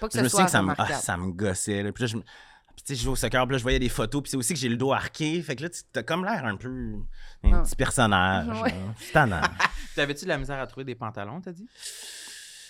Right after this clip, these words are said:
Speaker 2: Euh, en, ben, ce qui est dur encore aujourd'hui, c'est, c'est comme, parce que j'ai aussi un, un court tronc. Ben, pas si court, mais j'ai un plus petit tronc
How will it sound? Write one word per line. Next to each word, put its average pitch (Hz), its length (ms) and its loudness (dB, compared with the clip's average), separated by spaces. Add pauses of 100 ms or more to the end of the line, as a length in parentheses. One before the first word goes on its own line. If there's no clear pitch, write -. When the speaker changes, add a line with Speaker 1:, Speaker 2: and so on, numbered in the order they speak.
(180)
Speaker 2:
Euh, 127 800 6
en, 110 240 2
ben, 139 520 0
ce - 80 -8
qui 185 100 -2
est 190 40 2
dur 190 640 4
encore 139 360 2
aujourd'hui, 120 440 -4
c'est, 123 320 -8
c'est 120 260 -6
comme, 143 480 -6
parce 120 140 -16
que 139 80 -2
j'ai 123 320 -6
aussi 135 280 -4
un, 120 180 0
un 98 160 -2
court 151 320 2
tronc. 131 300 0 (380)
Ben, 98 260 -6
pas - 240 -2
si - 240 -2
court, 143 280 0
mais 113 100 0
j'ai 113 80 0
un 110 60 -2
plus 156 120 -6
petit - 180 -8
tronc 131 400 -2